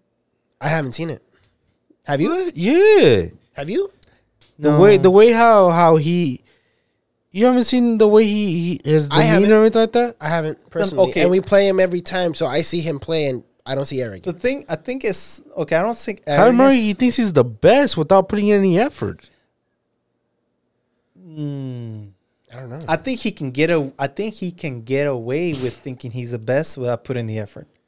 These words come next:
Speaker 3: He thinks he can get
Speaker 2: Yes.
Speaker 3: he thinks he, which is a foolish mistake in my opinion.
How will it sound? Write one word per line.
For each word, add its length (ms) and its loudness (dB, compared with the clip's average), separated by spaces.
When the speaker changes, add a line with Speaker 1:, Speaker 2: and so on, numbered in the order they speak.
Speaker 3:
He 140 -8
thinks 320 -10
he 100 -8
can 220 -12
get 300 -2
Speaker 2:
Yes. 440 -2
Speaker 3:
he 60 -6
thinks 220 -6
he, 180 -6
which 180 -4
is 180 -4
a 100 -4
foolish 360 -2
mistake 380 -4
in 80 -8
my 120 -4
opinion. 420 -12